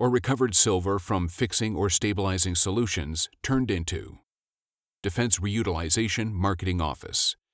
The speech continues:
Delta Romeo Mike Oscar. Forty. White light, along with what else, are the two basic sources of illumination a dark room has? Safe light. Forty-one. Who produces diagnostic images of breast tissue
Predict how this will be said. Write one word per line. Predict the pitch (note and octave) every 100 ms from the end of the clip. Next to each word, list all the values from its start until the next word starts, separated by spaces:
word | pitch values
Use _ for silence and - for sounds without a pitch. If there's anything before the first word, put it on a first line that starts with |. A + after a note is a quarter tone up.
| _ _ -
Delta | G#2+ F#2+ F2+
Romeo | F#2 G#2 A2 G#2+ A2
Mike | F2 D#2+ E2+
Oscar. | D2+ C2+ - G1+ G1+ - _ _ _ _ _ _ _ _ -
Forty. | B2+ G#2+ D#2 F#2 - _ _ _ -
White | D#3 C#3+
light, | G#2+ F#2+ A#1 - -
along | G#2 G#2+ G2+
with | F2+ F2 -
what | E2+ A2
else, | G2 F2 A1+ - - -
are | A2+
the | A2
two | F#2 D3+
basic | A#2 A#2 G#2
sources | - F#2+ D2+ F2 E2
of | D#2+
illumination | D#2+ F#2 F2+ F2+ E2+ G2 G2 -
a | G2+
dark | F#2 A2+ G#2+
room | E2+ C#2
has? | C#2+ A#1 G1+ - - _ _ _ _ _ _ _ -
Safe | - C3+ -
light. | B1+ G1+ - - _ _ _ _ _ _ -
Forty-one. | A2 G#2+ G#2 E2 G1+ - _ _ _ _ _
Who | E3+
produces | - B2 A#2 - G#2 -
diagnostic | - G2 F#2 F#2 F#2 F#2 F2+
images | - G2+ E2+ D#2 D2
of | D#2 D#2
breast | G#2 A2+ -
tissue | E2+ - B1+